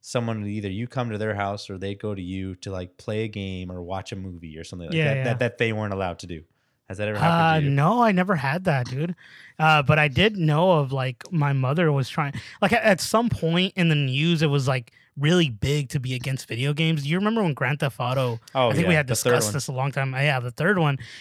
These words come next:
Speaker 2: And my mom's like, "You guys are never gonna get that game," or, you know, "because, you know, you're gonna start killing." And then we're over here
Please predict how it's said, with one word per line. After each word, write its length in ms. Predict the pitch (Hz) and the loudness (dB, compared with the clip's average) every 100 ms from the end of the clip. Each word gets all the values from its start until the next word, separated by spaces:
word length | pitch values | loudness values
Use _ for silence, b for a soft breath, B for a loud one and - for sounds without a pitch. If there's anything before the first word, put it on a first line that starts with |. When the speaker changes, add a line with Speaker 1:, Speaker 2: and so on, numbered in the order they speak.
| B | B
Speaker 2:
And 200 | 151 151 | -2 2
my 80 | 143 | 2
mom's 260 | 139 139 143 | 2 2 0
like, 160 | 143 | -2
"You 140 | 208 196 | -2 0
guys 180 | 196 | 0
are 60 | 180 | 2
never 220 | 185 180 | 0 -2
gonna 180 | 175 170 | -2 -2
get 180 | 160 151 | -2 -2
that 180 | 160 139 | -4 -2
game," 420 | 147 147 143 139 | -2 0 0 -2
or, 160 | 139 131 B B | -4 -6 B B
you 80 | 151 | -4
know, 120 | 151 | -2
"because, 320 | 135 165 151 | -2 -2 0
you 80 | 143 | 0
know, 100 | 151 | 0
you're 140 | 147 139 | -2 0
gonna 160 | 156 | -2
start 240 | - 151 123 | -2 -6 -4
killing." 420 | 156 151 147 143 | -2 0 0 0
And 80 | 139 | 0
then 120 | 139 | 0
we're 180 | 139 143 | 2 2
over 200 | 143 143 | 2 2
here 260 | 135 143 | 0 0